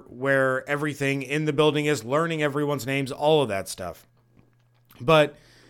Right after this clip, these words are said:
at the end of the day, a lot of that is, is kind of trivial. You know, he doesn't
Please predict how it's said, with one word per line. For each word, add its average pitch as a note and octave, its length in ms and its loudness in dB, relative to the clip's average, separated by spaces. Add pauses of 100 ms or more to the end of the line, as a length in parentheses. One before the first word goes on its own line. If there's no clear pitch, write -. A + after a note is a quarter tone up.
(300)
at D#3+ 140 -2
the G3+ 160 -2
end G#3 120 2
of E3+ 80 -2
the D3+ 60 -2
day, B2 460 0 (1160)
a D3 80 2
lot F3 360 6
of F3 80 4
that D#3+ 220 6
is, D3 180 -2
is C#3+ 240 -4
kind C#3 320 0
of - 280 -8 (220)
trivial. A2 680 -2 (1500)
You C3 140 -2
know, C3 260 2
he D3 220 -6
doesn't D#3+ 440 0